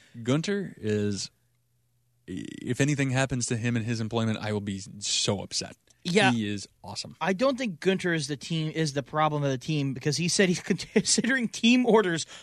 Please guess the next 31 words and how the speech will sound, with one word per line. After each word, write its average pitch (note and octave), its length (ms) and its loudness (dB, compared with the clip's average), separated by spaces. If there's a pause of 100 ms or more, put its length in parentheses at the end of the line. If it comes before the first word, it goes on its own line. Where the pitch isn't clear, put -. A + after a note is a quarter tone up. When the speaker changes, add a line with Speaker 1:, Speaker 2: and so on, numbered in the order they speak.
(100)
Speaker 2:
on F#3+ 140 2
his F3 120 0
two C#4 220 4
drivers F3+ 480 4
in E3 80 -2
Hungary. F#3+ 580 2 (320)
Uh, D3+ 380 4 (140)
of E3+ 100 -6
course, E3+ 200 -2
Grosjean D3+ 480 -2
and C3 220 -6 (120)
attempted D#3 340 -4
to C3 60 -12
back B2+ 240 -2 (240)
Magnussen C3 580 -4
on A#2 80 -6
the B2 120 -6
outside C#3 340 -2
of A#2 60 -10
the A#2 60 -8
hairpin, F3+ 720 0
uh, C3+ 240 -2
in B2+ 140 -4
Germany, D3+ 600 0
and C3 180 -4
they B2+ 80 -2
made B2 200 -4
contact A#2 720 -10
as A#2 120 -10
they A#2 100 -10
turned B2 300 -14